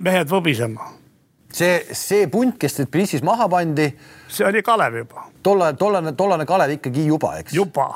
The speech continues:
Speaker 2: Jah.
Speaker 1: Ja siis me mängisime juba, noh, kõrgete
Speaker 2: Jaa,
Speaker 1: kohta
Speaker 2: jaa.
Speaker 1: ja, ja siis, ja saime, nagu öeldakse, e-, esimese värina said ka mehed kätte. Muutus see. Mina, kuna ma olen liidukoondusest läbi läinud, mul on väga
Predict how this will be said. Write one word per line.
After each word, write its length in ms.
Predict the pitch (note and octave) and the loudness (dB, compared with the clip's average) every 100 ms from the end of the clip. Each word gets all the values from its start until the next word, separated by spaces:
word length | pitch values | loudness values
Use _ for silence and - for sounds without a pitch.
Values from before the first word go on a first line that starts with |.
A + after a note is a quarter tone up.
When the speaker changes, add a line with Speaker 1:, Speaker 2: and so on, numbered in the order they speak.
| A2 | -2
Speaker 2:
Jah. 160 | B2 B2 - | -2 -2 -2
Speaker 1:
Ja 80 | D3 | -4
siis 140 | - | -2
me 80 | G#3 | 0
mängisime 540 | G#3+ G3+ F3 F3+ F#3+ G3+ | 0 0 -2 0 0 2
juba, 140 | G#3 | 2
noh, 80 | G#3+ | 0
kõrgete 460 | B3 A#3+ G3+ F3 A3+ | 0 -2 -2 -2 -2
Speaker 2:
Jaa, 20 | |
Speaker 1:
kohta 320 | C#4 G#3 A3 | -2 0 0
Speaker 2:
jaa. 140 | G3 F#3 | 2 0
Speaker 1:
ja, 60 | - - - - D3+ | -2 -10 -20 -8 -4
ja 100 | C#3+ | -2
siis, 300 | A3 B3 - - - - - _ - | 2 2 0 -6 -16 -20 -20 _ -4
ja 100 | C#3+ | -2
saime, 380 | F#3 A3+ A3 E3+ | 2 2 2 0
nagu 220 | F3 D#3+ | 0 2
öeldakse, 540 | A3 G#3 F3 - D#3+ E3+ | 2 2 0 0 -2 -2
e-, 220 | F3+ - - - F#3 | -4 -6 -10 -2 0
esimese 340 | E3+ D#3+ - D3+ | 2 0 0 2
värina 360 | F#3 E3 C#3 C3+ | 2 2 2 0
said 160 | C#3+ | 0
ka 80 | D#3+ | 0
mehed 240 | E3 C#3+ | 2 0
kätte. 240 | - C3 - - - - - G3 | 0 -4 -4 -20 -20 -20 -18 -4
Muutus 360 | D#3 F3 C3+ - | -2 0 -2 0
see. 100 | B2+ - - - F3+ | -2 -2 -12 -6 -2
Mina, 180 | A#3 G#3+ E3+ D3+ - | 2 2 2 0 -2
kuna 220 | E3 E3 E3+ | 0 2 2
ma 80 | E3+ | 0
olen 80 | F3 | 2
liidukoondusest 600 | G#3+ G3 E3+ D#3+ D3 C#3+ G#3 | 0 2 2 2 0 -2 0
läbi 220 | G#3+ E3+ | 2 4
läinud, 300 | D3 D3 D3 | 4 2 0
mul 140 | E3+ D3+ | 2 0
on 120 | C#3 - - - _ - | 0 -10 -20 -20 _ -6
väga 240 | D#3+ F#3+ | 0 2